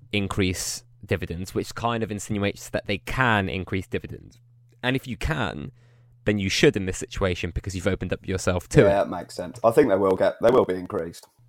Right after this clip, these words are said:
Speaker 2: more than likely. So
Speaker 1: Do you think,
Speaker 2: for
Speaker 1: do you think there'll be, like, um, do you think it'll be uniformal? Uni-, uniformal? Is that even a word? Uniform
Speaker 2: <laughs>
Speaker 1: across the,
Speaker 2: As in,
Speaker 1: uh,
Speaker 2: as in,
Speaker 1: across
Speaker 2: like,
Speaker 1: the
Speaker 2: the same
Speaker 1: dividends?
Speaker 2: across the board?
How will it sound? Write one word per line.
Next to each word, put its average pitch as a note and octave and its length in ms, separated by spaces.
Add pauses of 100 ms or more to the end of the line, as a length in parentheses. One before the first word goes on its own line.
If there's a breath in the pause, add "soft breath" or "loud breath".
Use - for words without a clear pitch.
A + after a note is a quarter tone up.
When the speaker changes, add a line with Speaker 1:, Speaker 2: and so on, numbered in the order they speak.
Speaker 2:
more F#2+ 200
than F2+ 100
likely. F2 360 (760 loud breath)
So G#2 200
Speaker 1:
Do - 80
you C3 60
think, D3 140
Speaker 2:
for A#2 80
Speaker 1:
do - 240
you - 20
think C#3+ 160
there'll C3+ 140
be, C3 180
like, A2+ 260
um, G2 840 (580)
do C3 220
you G#2+ 40
think A2+ 180
it'll - 100
be G2 180
uniformal? G#2 640 (200)
Uni-, G#2 500 (160)
uniformal? G#2 560
Is E3 60
that - 120
even A3+ 140
a B3 60
word? B3+ 340
Uniform B2 360
Speaker 2:
<laughs> - 100
Speaker 1:
across - 320
the, A2 120
Speaker 2:
As G#2 140
in, G2+ 100
Speaker 1:
uh, G2+ 100
Speaker 2:
as G2+ 100
in, G2+ 100
Speaker 1:
across G2 80
Speaker 2:
like, G2 80
Speaker 1:
the - 40
Speaker 2:
the - 20
same A2+ 160
Speaker 1:
dividends? G2+ 180
Speaker 2:
across G2+ 220
the G#2+ 80
board? F#2 280